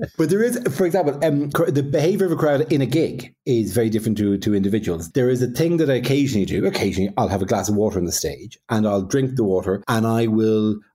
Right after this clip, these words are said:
I've noticed that you can, you, it's, there's a whole tension you can play with over that. But the, uh, if you, 'cause the audience, the cr-, the audience will start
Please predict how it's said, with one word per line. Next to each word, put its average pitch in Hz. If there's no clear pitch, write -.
I've 127
noticed 175
that 107
you 147
can, 107
you, 113
it's, -
there's 110
a 110
whole 123
tension 113
you 87
can 87
play 95
with 85
over 82
that. 85
But 104
the, 107
uh, 92
if 127
you, 165
'cause -
the 147
audience, 185
the 131
cr-, 175
the 143
audience 180
will 113
start 113